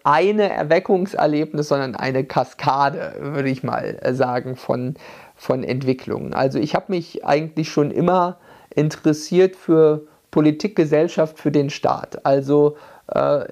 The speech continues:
es gibt diesen zentralen Satz von Erich Kästner, den ich immer gerne ins Felde führe: „Es gibt nichts Gutes, außer man tut es.“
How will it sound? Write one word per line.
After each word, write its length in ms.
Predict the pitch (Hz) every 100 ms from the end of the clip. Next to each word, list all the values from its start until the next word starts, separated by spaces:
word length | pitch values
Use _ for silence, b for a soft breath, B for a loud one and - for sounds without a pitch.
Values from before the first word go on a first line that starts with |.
| - -
es 120 | 160
gibt 180 | 202 208
diesen 180 | 185
zentralen 560 | 170 180 165 - 165 165
Satz 180 | 170 165
von 200 | 175 147
Erich 260 | 151 156
Kästner, 400 | 156 190 - 175
den 140 | 156 151
ich 100 | 151
immer 220 | - 156
gerne 180 | 151 147
ins 140 | 147
Felde 260 | - 156 151
führe: 300 | - 147 139
„Es 160 | 143
gibt 200 | - 160
nichts 280 | 165 151 -
Gutes, 280 | 170 165 151
außer 320 | - 135 139
man 220 | 135 127
tut 260 | 123 135 127
es.“ 200 | - -